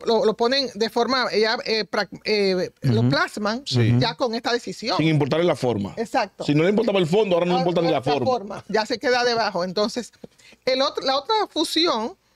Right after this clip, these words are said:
Speaker 1: que me parece, eh, eh, la, eh, estoy de
Speaker 3: Importante.
Speaker 1: acuerdo, ¿eh? La, la de la, la presiden-, el, el secret-, el, la, el
Speaker 3: El Ministerio de la
Speaker 1: Ministerio de,
Speaker 3: Presidencia
Speaker 1: ajá, el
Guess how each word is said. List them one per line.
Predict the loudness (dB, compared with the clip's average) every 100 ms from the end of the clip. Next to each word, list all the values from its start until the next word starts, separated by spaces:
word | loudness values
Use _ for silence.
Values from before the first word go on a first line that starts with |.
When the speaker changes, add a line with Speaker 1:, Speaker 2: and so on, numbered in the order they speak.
| _ _ _ _ -6
Speaker 1:
que | -4
me | -2
parece, | 0 0 2 0 2 -2
eh, | -2
eh, | -4 0 0 0 -4 -10 -20 _ -20 -8
la, | -4 -2
eh, | 0 -2 -4 _
estoy | -6 -2 0
de |
Speaker 3:
Importante. | 0 0 0 0
Speaker 1:
acuerdo, | 0
¿eh? | -2 -6 -18 -20 -10
La, | -2 0 2
la | 2 2
de | 2
la, | 2 2 2 0
la | -2 -4
presiden-, | -4 -2 -2 -2
el, | -2
el | -2 -4
secret-, | -6 -4 -4 -2
el, | -2
la, | 0 -2 _ _ _ -12 -4
el | -2
Speaker 3:
El | 2
Ministerio | 2 2 2
de | 2
la | 2
Speaker 1:
Ministerio | 0 2 2
de, |
Speaker 3:
Presidencia | 2
Speaker 1:
ajá, | 0
el | 0